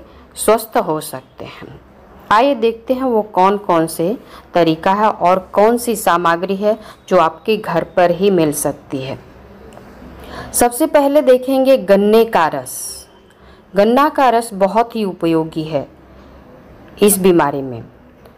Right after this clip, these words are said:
जॉन्डिस की तकलीफ से निजात पाने के लिए आप गन्ने के जूस का सेवन कर सकते हैं।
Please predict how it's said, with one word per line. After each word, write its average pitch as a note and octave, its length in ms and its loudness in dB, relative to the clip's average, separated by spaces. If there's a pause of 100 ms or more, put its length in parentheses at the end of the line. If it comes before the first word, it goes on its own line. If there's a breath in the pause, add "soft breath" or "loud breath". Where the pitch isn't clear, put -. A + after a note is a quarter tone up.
(300)
जॉन्डिस A#3 600 0
की C4+ 160 -6
तकलीफ G#3+ 540 -4
से F3 220 -2
निजात F3 540 2
पाने F#3 300 0
के F#3 160 -8
लिए D3 240 -6 (360 loud breath)
आप G3+ 280 2
गन्ने G#3+ 520 2
के D#3 200 -4 (360)
जूस A3 400 0
का D3+ 200 -2 (220)
सेवन A#3 400 2
कर F3 200 0
सकते D3+ 400 -10
हैं। C#3 240 -12